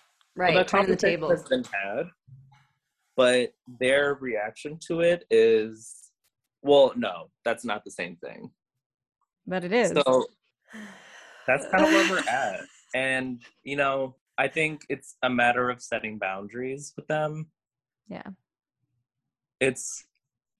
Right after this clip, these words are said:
Speaker 2: you know, all coming from a place of love. And, you know, I, I love my parents. I can say that, like, confidently. I, I love my parents.
Speaker 1: Yeah.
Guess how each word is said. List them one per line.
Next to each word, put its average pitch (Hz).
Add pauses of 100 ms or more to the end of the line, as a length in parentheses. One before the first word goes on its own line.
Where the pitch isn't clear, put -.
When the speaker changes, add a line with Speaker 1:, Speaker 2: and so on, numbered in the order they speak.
Speaker 2:
you 139
know, 131
all 123
coming 143
from 151
a 151
place 123
of 113
love. 101 (180)
And, 98 (160)
you 113
know, 104
I, 95
I 107
love 104
my 95
parents. -
I 113
can 120
say 113
that, 95
like, - (320)
confidently. 95
I, 101
I 123
love 123
my 98
parents. - (340)
Speaker 1:
Yeah. 170